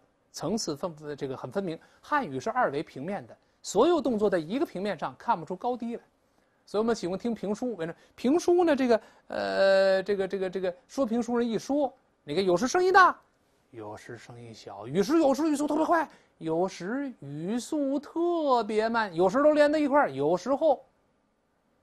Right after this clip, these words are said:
还有中断。哎，这么一听就好玩了。所以那老外不用听评书，他的文字本身，哎，本身就是层次分明的句子。哎，你听评书一听，这人一说话，这位大英雄手起刀落，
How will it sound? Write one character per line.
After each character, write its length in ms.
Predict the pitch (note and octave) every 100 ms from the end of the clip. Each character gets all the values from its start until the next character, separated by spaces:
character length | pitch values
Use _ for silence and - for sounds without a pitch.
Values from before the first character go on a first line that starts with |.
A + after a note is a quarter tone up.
| _ _ _ _ _
还 220 | - D#3
有 480 | A3+ E3 G#2 G#2+ A2 _
中 320 | D#4 D#4 D#4+
断。 260 | E4+ D#4+ - _ -
哎， 120 | D#3+ - _
这 100 | E3+
么 80 | D3
一 120 | C#3
听 180 | C3+ B2+
就 80 | A2+
好 140 | A2+
玩 180 | G2+ G#2+
了。 80 | - _ _ _
所 140 | -
以 20 | G3+
那 120 | A3
老 140 | D3+
外 180 | F3+ G3
不 100 | E3
用 140 | E3
听 180 | C#3+ C#3
评 160 | C#3 B2
书， 160 | B2+
他 160 | A#2+ D#3
的 60 | C3
文 180 | E3
字 140 | F#3+ D#3+
本 180 | A#2 G#2
身， 180 | D#3 F#3 _ _ _
哎， 160 | A#2+ G#2+ _
本 160 | - B2+
身 180 | D3 F3
就 140 | D3+
是 80 | A#2+
层 260 | - - B2+
次 160 | -
分 160 | A2+ A#2+
明 140 | G#2+
的 60 | G2+
句 160 | - G#2
子。 80 | _ -
哎， 100 | B2+ _ _
你 100 | D#3+
听 180 | - A#3
评 160 | G#3+
书 140 | G#3+ A3+
一 100 | F#3
听， 240 | G3 A3 C#3
这 100 | D3
人 160 | D#3
一 120 | F3 D#3+
说 160 | E3+
话， 200 | D#3 D3 - _ _ _
这 100 | E3
位 120 | E3+
大 320 | F3 G#3+ E3
英 180 | F3+ A3
雄 220 | D#3+ G3
手 360 | A3 - G#3+ G4
起 200 | G#4 C#4+
刀 160 | D4+ D4+
落， 200 | C#4